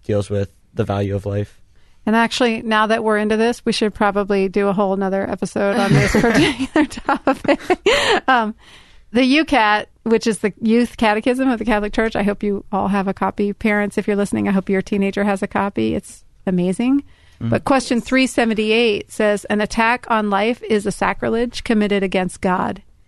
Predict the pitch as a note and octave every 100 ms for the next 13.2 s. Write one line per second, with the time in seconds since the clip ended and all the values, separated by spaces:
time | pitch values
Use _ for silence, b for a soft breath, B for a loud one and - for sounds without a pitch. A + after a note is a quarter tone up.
0 | _ _ - A#3 A3 G#3+ G#3 G#3 - A3
1 | A3 - - G3+ G3 - _ _ - G#3+
2 | B3+ - B3 A#3 - G#3+ G3 G#3 G#3 G#3+
3 | A3+ A#3 - G#3+ G#3 F#3+ F#3 F#3 G3 G3
4 | - F#3+ G#3+ G3+ G3 - G#3 F#3+ G3 G3+
5 | G#3+ - b b b - _ A#3 A3+ G#3+
6 | A3 B3 B3 C4 C#4 - A#3 A3+ G#3 -
7 | G#3 G#3+ G#3+ G#3 G3+ A3 G#3 - G3 -
8 | F#3+ F#3+ - - _ G3+ G3 G3+ A#3 -
9 | G#3 G3 G#3+ G3 - G#3 G#3 G3 - G3
10 | G3+ G3 G3+ G3 F3+ F#3 - _ _ _
11 | _ - G3+ G3+ G3 - G#3+ G3 F3+ G3
12 | F#3+ F#3+ F3+ F3+ F3 F3 - - F3 F3
13 | G3